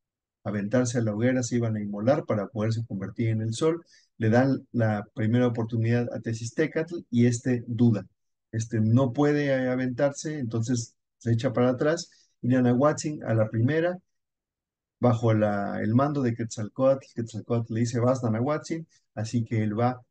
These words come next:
se avienta a la hoguera y co-, sale convertido en el sol,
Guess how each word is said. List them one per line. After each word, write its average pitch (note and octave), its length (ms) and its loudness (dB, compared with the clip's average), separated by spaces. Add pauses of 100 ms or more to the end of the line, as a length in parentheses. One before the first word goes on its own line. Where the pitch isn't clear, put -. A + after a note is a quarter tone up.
se - 180 -6
avienta A#2+ 400 2
a G#2+ 40 0
la G2+ 60 -2
hoguera A2+ 460 -2
y A#2 160 -6
co-, A2 200 -4
sale B2+ 520 0
convertido A2 840 0
en F#2+ 220 -6
el F2+ 160 -12
sol, - 420 -8